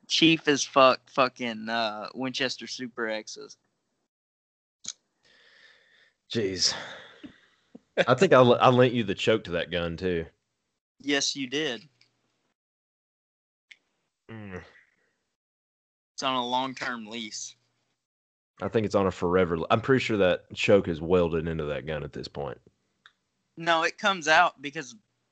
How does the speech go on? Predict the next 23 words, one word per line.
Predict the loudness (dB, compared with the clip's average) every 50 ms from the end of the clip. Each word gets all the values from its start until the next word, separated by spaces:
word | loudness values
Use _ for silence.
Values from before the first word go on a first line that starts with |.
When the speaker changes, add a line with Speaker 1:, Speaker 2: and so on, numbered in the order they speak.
| _ _ _ -10
Speaker 1:
whenever | -6 -4 -2 -2 -2 -2 0 0
I'm | 0 -2 -2 -4
not | -2 -2 -2 -2 -4
shooting, | -6 -8 -8 -8 -8 -10 -10
when | -8 -8 -8
I, | -8 -6 -6
like, | -4 -4 -4 -6 -8
when | -10 -10
I'm | -8 -8 -8
going | -8 -8 -8 -8
dove | -8 -6 -6 -6 -6 -6
hunting | -8 -8 -8 -8 -10
or | -14
something, | -10 -10 -10 -10 -10 -12 -18 -20 -20 _ _ _ _ _ _ _ -10
I | -10 -8
take | -6 -4 -4 -4 -2
out | -2 -2 -2 -2 -4
that | -6 -6 -6
steel | -8 -8 -6 -6 -6 -6 -6
choke | -6 -6 -4 -2 -2 -4 -4 -8 _ _ _ _ _ _ _ _ _ _
and | -14 -12 -12 -12
put, | -10 -8 -8 -8 -8 -10 -12 _ _ _ _ -10
uh, | -8 -8 -6 -8